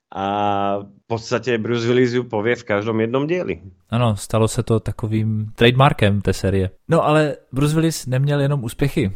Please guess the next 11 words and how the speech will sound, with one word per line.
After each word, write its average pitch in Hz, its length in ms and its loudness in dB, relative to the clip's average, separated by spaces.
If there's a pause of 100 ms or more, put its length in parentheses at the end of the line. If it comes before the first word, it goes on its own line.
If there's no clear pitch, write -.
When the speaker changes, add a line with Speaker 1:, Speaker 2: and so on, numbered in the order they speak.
(140)
Speaker 2:
Občas - 520 -2
taky 101 220 -6
samozřejmě 101 440 0
šlápl 95 340 -4
vedle. 92 340 0 (120)
A - 80 -8
to 101 140 -4 (360)
nemluvíme 101 480 2
o 95 80 2
těch 98 180 -4 (460)
filmech - 760 -4